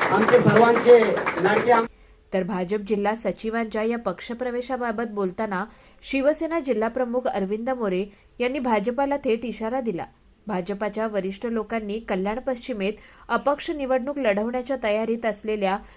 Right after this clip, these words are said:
Speaker 2: भाजपचे माजी आमदार नरेंद्र पवार आणि शहराध्यक्ष वरुण पाटील यांना वेळीच समज द्यावी, अन्यथा आमच्या अखत्यारीत येणाऱ्या कल्याण पूर्व, डोंबिवली आणि मुरबाड विधानसभेत आम्ही गप्प बसणार नाही.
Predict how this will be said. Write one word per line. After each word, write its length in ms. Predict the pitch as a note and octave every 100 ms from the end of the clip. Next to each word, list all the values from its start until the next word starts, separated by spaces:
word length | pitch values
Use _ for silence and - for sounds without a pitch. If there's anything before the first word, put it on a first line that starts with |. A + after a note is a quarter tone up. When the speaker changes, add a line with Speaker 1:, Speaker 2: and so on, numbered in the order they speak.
| - -
Speaker 2:
भाजपचे 520 | A#3 A#3+ C#4+ D4 E4
माजी 360 | D4 G#3 G3+ B3
आमदार 360 | A#3+ A3 A3
नरेंद्र 400 | A3+ F#3+ G3 A#3
पवार 360 | A#3+ G#3+ G#3 A3
आणि 140 | A3
शहराध्यक्ष 680 | A3+ A3 F#3+ G3+ A#3+ A#3+ B3+
वरुण 340 | A#3 G#3 G3
पाटील 440 | A#3+ A#3+ G3+ F#3 A3 - - - B3
यांना 260 | C4 D4+
वेळीच 440 | C#4 A#3 A#3+ B3+ D4+ -
समज 340 | G#3+ G#3+ B3
द्यावी, 280 | A#3 F3 C#3+ - _
अन्यथा 480 | F3+ F3+ G3 G#3 G#3+ -
आमच्या 320 | F#3 F3+ A3+
अखत्यारीत 640 | A3 F#3+ - A3+ G3 G3 - - - A#3+
येणाऱ्या 480 | B3 B3+ D4+ D#4 D#4
कल्याण 500 | A#3 G#3 A3+ B3+ C4 -
पूर्व, 320 | A#3+ A3+ G#3+ A3
डोंबिवली 600 | G#3 G3 F#3+ A#3 A3 A3+
आणि 160 | A#3
मुरबाड 460 | A3+ G3+ F#3+ G3+ A3+
विधानसभेत 760 | A3 F#3 G3+ A#3 A#3+ F#3 F#3 G3 - - -
आम्ही 260 | A3+ C4
गप्प 300 | A#3+ A3 G#3+
बसणार 440 | C4 C#4 C4+ B3+ A#3
नाही. 160 | E3+